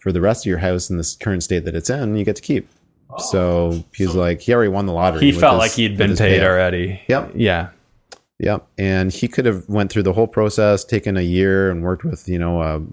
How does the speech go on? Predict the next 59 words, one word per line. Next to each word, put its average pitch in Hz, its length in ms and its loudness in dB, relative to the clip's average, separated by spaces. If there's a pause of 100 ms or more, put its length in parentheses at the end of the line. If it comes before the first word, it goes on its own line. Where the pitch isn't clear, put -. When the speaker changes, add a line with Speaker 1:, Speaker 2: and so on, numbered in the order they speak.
Speaker 1:
restoration 90 640 -2
company 87 340 -2
to 80 60 -2
rebuild 85 360 0
it. 82 260 -2
It - 40 -8
would 85 120 -6
probably 92 200 -2
be 90 60 2
worth 82 220 -2
about 80 180 -8
two - 180 -6
forty. 80 460 -4 (680)
He's 80 100 -8
like, 78 160 -6
"All 95 140 -2
that 90 180 -2
work 82 280 -4 (140)
to 85 140 -8
have 87 180 -2
a 90 60 -2
triplex 85 460 -4
again 82 260 -4
that 80 100 -6
I 76 40 -8
have 85 200 -4
to 87 80 -4
manage." 80 400 -2
And 78 140 -10
he's 82 160 -10
like, 80 240 -8
"I'm 85 160 -4
just 82 160 -6
done. 78 380 -8 (180)
I 113 80 -6
got 82 220 -4
two 101 100 -4
hundred 90 220 -2
ten 85 140 -2
thousand. 82 420 -4
I'm 87 160 -6
happy. 82 340 -6
So 95 160 -8
whatever 92 200 2
I 90 40 0
get 85 140 -4
for 87 100 -10
the 82 80 -6
house 80 220 -8
is 82 60 -8
a - 20 -10
bonus." 80 420 -6 (880)
So - 160 -4
he 107 80 0
started 98 260 2
off 92 140 0
at 90 80 -6
forty 90 240 -2
thousand, 82 720 -6